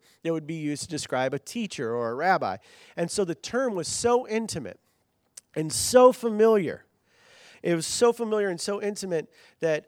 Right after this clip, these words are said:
uh, th-, that, it, it, that Jesus used that, like, it, a generation later, that in non-Jewish contexts, they were still using the term Abba,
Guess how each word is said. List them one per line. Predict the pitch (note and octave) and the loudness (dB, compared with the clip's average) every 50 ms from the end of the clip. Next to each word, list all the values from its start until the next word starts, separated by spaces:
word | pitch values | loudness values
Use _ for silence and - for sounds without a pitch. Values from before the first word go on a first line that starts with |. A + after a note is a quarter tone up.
| _ _ | _ _
uh, | - D3 D3 C#3 C#3 - - G3+ F3+ _ _ | -6 -4 -2 -2 -4 -4 -8 -16 -20 _ _
th-, | - - - E3 D3 G2+ - _ _ D3+ | -20 -20 -20 -18 -18 -18 -18 _ _ -4
that, | E3 E3+ E3+ | -4 -2 -2
it, | F3 E3+ D#3+ | -2 -4 -4
it, | F3 D3 C#3+ - _ E3 F3 D#3+ | -4 -6 -8 -8 _ -14 -14 -8
that | C3+ C#3+ C3+ B2 | -8 -8 -8 -6
Jesus | - F3+ E3 D#3 D3+ - - | -6 -6 -6 -6 -6 -6 -6
used | E3 E3 D3+ A#2+ - | -6 -6 -6 -4 -4
that, | D3 C#3+ - | -4 -4 -4
like, | D#3 D3 C#3 - - | -4 -6 -6 -6 -6
it, | F3 E3 E3+ G#3 | -8 -8 -8 -8
a | G3+ D#3+ C3 C#3+ | -10 -10 -10 -10
generation | C#3+ - - G#3 G#3+ A#3 A#3+ A#3 A3+ G#3+ G#3+ G3 - - F#3+ E3+ | -10 -6 -4 -4 -2 0 0 2 2 2 0 0 -4 -6 -8 -6
later, | D#3+ D#3 E3 F3+ F3+ F#3 F#3 C3+ F2+ D#2+ - - _ _ _ _ _ _ _ _ _ | -6 -4 -4 -2 0 -2 -2 -2 -6 -8 -10 -16 _ _ _ _ _ _ _ _ _
that | F#3 F3 F3 | -2 -2 -2
in | F#3+ F3+ D#3+ D#3 D#3+ | -2 -6 -6 -6 -4
non-Jewish | E3 F3+ G3 A3+ A#3+ B3+ B3+ B3 A3+ G#3 - _ E3+ C#3 B2 D3 G3+ A3 G#3+ G#3 G3+ F3+ - - _ | -4 -4 -2 -2 -2 -2 -2 -2 -4 -6 -10 _ -16 -12 -10 -8 -6 -2 0 0 0 -2 -4 -10 _
contexts, | - - - G3+ G3+ G#3+ F#3+ - - - G#2+ F#2+ A2 - - - - - - _ _ _ _ | -18 -14 -10 -8 -6 -6 -6 -6 -8 -8 -8 -8 -10 -12 -16 -16 -18 -20 -20 _ _ _ _
they | F3 | -4
were | F3+ F3 E3+ | -4 -4 -4
still | - - - - - A3 A3+ A3+ G#3+ | -6 -6 -8 -2 0 2 2 2 2
using | F3 E3 F3+ F3+ D#3+ F3+ F3 | 0 -4 -6 -6 -4 -4 -6
the | F3 D#3+ | -6 -8
term | C#3+ - F3+ E3+ D#3+ D#3 D3+ C#3+ - - - - - - | -8 -8 -6 -4 -4 -4 -6 -8 -14 -20 -20 -20 -8 -4
Abba, | D3 D3+ D3+ D3+ C#3 C3+ A2+ G2+ F2 | -2 0 0 0 -2 -2 -4 -6 -6